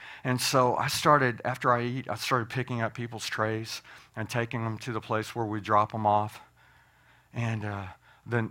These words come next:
the next meal, a, a couple of the college and career, they caught on, and they began to do, by the time we left, they were eating real fast, and they would be standing there. "Can I take your tray?" And it became like a competition. But see, you know, sometimes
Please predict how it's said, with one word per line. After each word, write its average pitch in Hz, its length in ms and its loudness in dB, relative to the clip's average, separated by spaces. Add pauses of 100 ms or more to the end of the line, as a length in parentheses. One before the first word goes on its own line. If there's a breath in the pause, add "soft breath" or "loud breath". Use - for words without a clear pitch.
the 113 140 -2
next 117 300 0
meal, 120 280 0
a, 107 200 -6
a 98 40 -10
couple 117 320 0
of 110 140 0
the 104 80 -2
college 110 340 -2
and 110 100 -6
career, 110 440 -2 (360 soft breath)
they 117 100 -2
caught 110 260 4
on, 110 180 0
and 104 120 -2
they 113 100 -2
began 117 360 -2
to 113 80 -6
do, 113 260 -4 (200 loud breath)
by 170 120 12
the 175 100 2
time 220 300 4
we 185 100 6
left, 175 280 12
they 196 100 10
were 196 240 6
eating 202 280 4
real 196 120 8
fast, 190 320 10
and 175 100 8
they 165 60 10
would 165 160 4
be 139 240 2
standing 123 380 0
there. 95 120 -4 (460 soft breath)
"Can 135 100 0
I 139 80 8
take 147 200 2
your 143 80 0
tray?" 147 240 8 (220 loud breath)
And 175 140 8
it 208 260 8
became 208 360 4
like 196 220 10
a 165 60 2
competition. 180 800 4 (280 loud breath)
But 208 240 6
see, 269 420 2 (220)
you 220 120 2
know, 240 120 10
sometimes 262 720 8